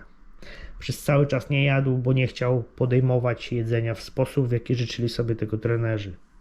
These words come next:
Ósmego dnia żuchwa Kofiego utknęła w szparach kagańca.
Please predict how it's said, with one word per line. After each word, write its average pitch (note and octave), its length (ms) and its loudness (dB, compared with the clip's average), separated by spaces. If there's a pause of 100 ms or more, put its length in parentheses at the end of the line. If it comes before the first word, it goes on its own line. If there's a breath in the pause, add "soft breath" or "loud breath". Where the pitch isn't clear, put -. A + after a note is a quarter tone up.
(760 loud breath)
Ósmego D3 560 4
dnia C#3+ 280 2
żuchwa D3+ 380 2
Kofiego C3+ 600 2 (360 loud breath)
utknęła C3 680 2
w - 360 -12
szparach B2+ 460 -2
kagańca. A2+ 600 -4